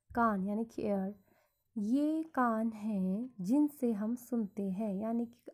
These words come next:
कान का काम, कानों का काम क्या है कि हम उनसे सुन पाते हैं, जो भी आवाज़ हो वो हम कानों की वजह से सुन पाते हैं। इसके बाद है यहाँ पे तस्वीर है, ये क्या है? ये जीभ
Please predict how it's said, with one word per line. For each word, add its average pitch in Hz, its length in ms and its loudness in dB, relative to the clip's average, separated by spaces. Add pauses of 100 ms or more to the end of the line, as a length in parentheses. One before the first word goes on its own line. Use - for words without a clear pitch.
कान 226 520 -2
का 254 180 -4
काम, 214 360 -4
कानों 220 360 -4
का 254 120 -4
काम 247 280 -6
क्या 208 180 -6
है 220 220 -4
कि 254 140 -6
हम 262 120 -2
उनसे 240 320 -4 (680)
सुन 311 180 4
पाते 208 360 -4
हैं, 196 300 -6 (720)
जो 262 340 2
भी 277 320 -2
आवाज़ 196 600 -4
हो 208 40 -2
वो 226 200 -2
हम 214 160 -4
कानों 208 420 -4
की 226 140 -8
वजह 202 240 -4
से 196 140 -8
सुन 190 240 -6
पाते 185 300 -8
हैं। 202 300 -12 (460)
इसके 254 340 -4
बाद 196 340 -4 (100)
है 233 380 -4 (1700)
यहाँ 226 220 0
पे 233 120 -4
तस्वीर 233 600 -2
है, 285 120 0
ये 247 220 0
क्या 214 260 -4
है? 190 420 -6
ये 262 360 2
जीभ 254 600 0